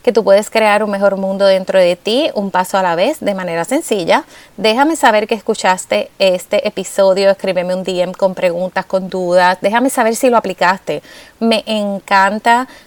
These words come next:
conectar con ustedes y, eh, así que me, me gusta que me escriban, que me dejen saber qué están haciendo, qué pasos están dando. Esto definitivamente para eso es que hago, eh, estos episodios, para ayudar.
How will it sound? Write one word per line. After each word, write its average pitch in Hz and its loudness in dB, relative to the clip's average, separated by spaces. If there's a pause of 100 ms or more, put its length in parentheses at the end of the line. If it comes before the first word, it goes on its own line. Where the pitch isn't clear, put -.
conectar 196 0
con 214 -2
ustedes 202 2 (300)
y, 247 2 (100)
eh, 190 6
así 196 -2
que 214 2
me, 190 0
me 196 0
gusta 190 0
que 226 -4
me 226 -2
escriban, 208 0
que 196 -2
me 190 2
dejen 185 0
saber - 4 (360)
qué 226 4
están 202 0
haciendo, 208 0
qué 196 0
pasos 202 0
están 196 -2
dando. 190 2
Esto 190 2
definitivamente 180 -2
para 185 0
eso 180 0
es 190 -2
que 185 2
hago, 180 4 (440)
eh, 170 6 (360)
estos 196 -4
episodios, 202 2
para 185 0
ayudar. 165 0